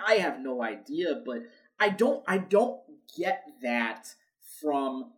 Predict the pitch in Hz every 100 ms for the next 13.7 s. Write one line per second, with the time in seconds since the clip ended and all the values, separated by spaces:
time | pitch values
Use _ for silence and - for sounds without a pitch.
0 | _ - 165 - - 156 151 151 - 139
1 | 147 - 135 131 123 131 120 131 117 123
2 | 117 113 117 113 113 - 117 113 - 107
3 | 104 101 110 - 117 - 90 - - _
4 | _ _ 147 156 - - 160 156 180 160
5 | - 143 120 120 117 127 - 113 110 104
6 | 104 110 143 143 165 156 147 - 147 -
7 | 139 127 135 127 127 117 - _ - 117
8 | 117 120 123 131 127 127 123 120 - 123
9 | 123 120 123 120 117 113 143 175 175 147
10 | 123 117 - - 123 131 143 117 - -
11 | 196 214 214 - - - 143 135 143 120
12 | 135 151 160 156 151 - - _ 156 196
13 | 190 - 135 120 101 90